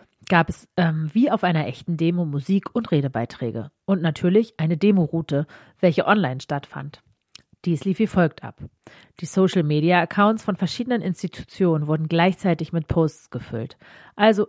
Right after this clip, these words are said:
im Grunde genommen wie Sprechchöre auf einer Offline-Demonstration. Außerdem riefen die Veranstalterinnen dazu auf, seine Nachbarschaft beziehungsweise die Straße mit dem Livestream zu beschallen,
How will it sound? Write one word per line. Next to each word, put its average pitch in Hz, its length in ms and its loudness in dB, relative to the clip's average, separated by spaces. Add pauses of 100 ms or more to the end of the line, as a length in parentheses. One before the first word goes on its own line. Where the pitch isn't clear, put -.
im 185 120 0
Grunde 208 300 4
genommen 185 400 0
wie 180 60 -4
Sprechchöre 131 680 -2
auf 143 120 -6
einer 156 220 2
Offline-Demonstration. 131 1160 -6 (480)
Außerdem 233 560 2 (320)
riefen 247 200 2
die 226 80 4
Veranstalterinnen 196 840 0
dazu 165 320 0
auf, 165 420 -2 (800)
seine 185 240 2
Nachbarschaft 185 600 2
beziehungsweise 202 500 -2
die 170 160 -2
Straße 190 540 2
mit 147 180 -6
dem 156 100 -4
Livestream 160 580 -2
zu 170 120 -8
beschallen, 147 540 -4